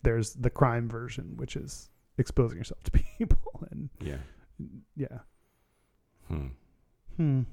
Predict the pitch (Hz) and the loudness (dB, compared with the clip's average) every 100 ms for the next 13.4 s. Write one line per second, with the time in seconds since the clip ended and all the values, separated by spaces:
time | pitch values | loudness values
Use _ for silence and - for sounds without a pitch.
0 | - 135 127 - _ - 92 - _ _ | -6 -2 -2 -4 _ -2 -2 -4 _ _
1 | - - - _ _ 131 107 107 - - | -12 -12 -20 _ _ 4 6 6 2 -12
2 | _ - 123 156 151 120 120 107 95 98 | _ 4 6 8 8 6 6 8 8 8
3 | - 92 95 85 80 - 92 87 95 - | 2 2 6 8 6 4 2 2 0 -2
4 | - 85 - 87 85 73 73 101 107 - | 0 0 0 -2 0 2 2 2 2 0
5 | - 117 107 - 110 - 107 - 127 120 | 4 6 4 -2 -2 0 0 0 0 0
6 | 135 139 185 208 175 240 - - _ _ | 2 8 10 12 10 8 2 -12 _ _
7 | _ 117 117 143 - 123 127 127 120 - | _ 6 8 8 8 8 8 8 8 8
8 | 110 107 104 101 95 85 - _ - 175 | 4 4 6 8 8 6 4 _ 4 6
9 | 196 226 - 170 170 165 143 143 156 160 | 8 6 8 6 6 4 4 4 4 4
10 | 160 160 156 160 160 151 127 113 110 101 | 6 6 6 4 4 6 8 10 10 8
11 | 101 110 117 139 120 92 82 90 107 131 | 6 6 6 6 4 4 4 6 6 6
12 | 107 101 92 87 87 90 85 85 80 - | 4 6 6 4 2 2 2 0 -2 2
13 | 76 139 - | 4 4 0